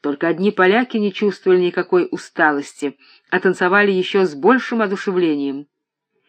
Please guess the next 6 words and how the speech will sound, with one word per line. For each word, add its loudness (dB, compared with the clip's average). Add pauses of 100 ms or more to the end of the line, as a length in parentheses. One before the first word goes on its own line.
(460)
Привалов 2
в -18
числе 0
другой 2
нетанцующей 0
публики 0